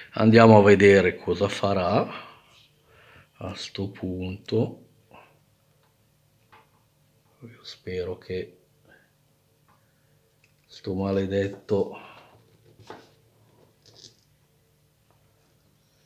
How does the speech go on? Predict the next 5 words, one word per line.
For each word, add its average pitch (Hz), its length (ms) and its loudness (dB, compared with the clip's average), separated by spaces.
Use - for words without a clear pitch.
aggeggio 95 720 -6
voglia 95 360 -4
mettere 98 360 -4
a 151 80 2
fuoco. - 720 -6